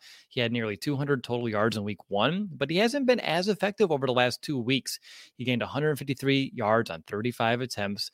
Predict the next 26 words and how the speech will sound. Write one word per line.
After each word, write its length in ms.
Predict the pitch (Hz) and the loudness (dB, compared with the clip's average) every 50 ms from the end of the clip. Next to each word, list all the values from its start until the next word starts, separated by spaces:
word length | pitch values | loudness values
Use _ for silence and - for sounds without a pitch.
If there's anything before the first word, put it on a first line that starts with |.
| _ _ _ _ - | _ _ _ _ -14
which 180 | 120 - - | -12 -12 -12
is 80 | - 107 | -10 -8
an 140 | 110 92 98 | -6 -4 -2
average 300 | 101 107 101 107 92 98 | -2 -2 -2 -2 -4 -4
of 100 | 85 - | -6 -6
four 260 | - 104 104 113 110 | -2 0 0 0 0
point 320 | - - 123 117 113 - | -2 -2 -4 -4 -4 -6
three 220 | - - 120 113 110 | -8 -6 -6 -6 -4
seven, 560 | - - 120 123 113 110 104 101 104 110 113 117 | -2 0 2 2 2 0 -2 -4 -4 -6 -10 -12
which 160 | - - - - | -16 -16 -12 -10
is 100 | - - | -10 -10
still 220 | - - - 190 | -8 -8 -8 -8
pretty 220 | - - 202 220 | -6 -6 -6 -2
good, 380 | 220 254 269 254 220 190 175 160 - - - - - _ | 4 6 8 8 10 8 6 4 -2 -12 -16 -20 -10 _
but 80 | - 135 | 2 4
it 60 | 139 | 6
wasn't 240 | 156 165 156 190 170 | 6 6 6 4 2
the 80 | 160 | 2
nine 360 | 131 123 117 120 135 139 135 | 4 4 4 4 4 2 4
yards 260 | 127 123 123 127 117 - | 4 6 6 4 4 2
per 100 | - 113 | -4 -4
touch 260 | - 117 117 110 - | -2 0 -2 -2 -2
that 140 | 107 110 107 | -6 -8 -6
we 100 | 107 98 | -6 -4
saw 300 | - - 117 110 110 101 | 2 4 6 6 6 6
in 280 | - 113 107 104 101 | 4 0 -2 -2 -2